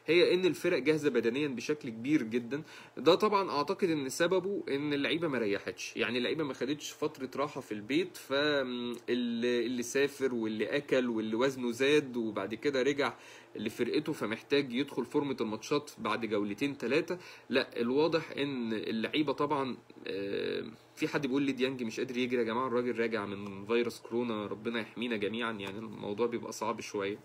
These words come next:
أنا، أنا جالي كورونا، فالموضوع بيبقى صعب شوية. أكيد ما بترجعش بكامل لياقتك على طول، بيبقى نفسك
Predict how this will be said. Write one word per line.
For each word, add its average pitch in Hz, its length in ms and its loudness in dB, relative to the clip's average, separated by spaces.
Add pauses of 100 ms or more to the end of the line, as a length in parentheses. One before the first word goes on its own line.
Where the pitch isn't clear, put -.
أنا، 107 340 -4
أنا 117 100 0
جالي 120 200 4
كورونا، 110 380 -2
فالموضوع 101 1800 -4
بيبقى 117 240 -2
صعب 107 280 0
شوية. 104 360 -2
أكيد - 180 -8
ما 113 80 0
بترجعش 113 520 -2
بكامل 110 400 -4
لياقتك 104 400 -4
على 98 140 -2
طول، 107 200 -4
بيبقى 101 260 -6
نفسك 113 380 -4